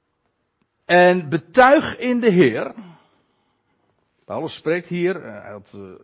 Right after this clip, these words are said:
inmiddels geweldige dingen ge-, gesproken over de verborgenheid die God hem ook geopenbaard had. Hij heeft het op mogen tekenen. "En dit zeg ik dan,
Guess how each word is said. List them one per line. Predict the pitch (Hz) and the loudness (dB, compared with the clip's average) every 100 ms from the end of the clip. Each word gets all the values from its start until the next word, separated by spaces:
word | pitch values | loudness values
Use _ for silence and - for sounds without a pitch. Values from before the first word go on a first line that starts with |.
| _ _ _ | _ _ _
inmiddels | 104 139 127 117 104 | -12 -10 -12 -16 -20
geweldige | - 143 226 247 175 127 | -8 -2 2 2 0 0
dingen | 127 165 135 | 0 0 -2
ge-, | 120 117 | -4 -6
gesproken | 110 110 - 185 170 147 147 | -6 -14 -10 -4 -4 -4 -8
over | 127 107 | -10 -12
de | 104 | -14
verborgenheid | 98 82 175 170 143 131 139 139 - - - _ | -14 -8 -8 -6 -6 -2 -2 -4 -8 -20 -20 _
die | 110 | -16
God | 98 160 | -12 -12
hem | 123 131 139 | -8 -8 -6
ook | 127 110 | -8 -8
geopenbaard | - 139 120 95 110 127 123 | -10 -10 -10 -10 -6 -4 -6
had. | 123 113 | -8 -10
Hij | 98 | -14
heeft | 101 | -16
het | 95 - | -20 -14
op | 135 135 | -14 -10
mogen | 123 107 101 | -8 -8 -6
tekenen. | 127 120 113 110 - - | -4 -4 -6 -14 -16 -20
"En | - 107 | -18 -12
dit | 175 - | -10 -8
zeg | 220 185 | -10 -8
ik | 160 | -6
dan, | 156 165 214 | -6 -6 -12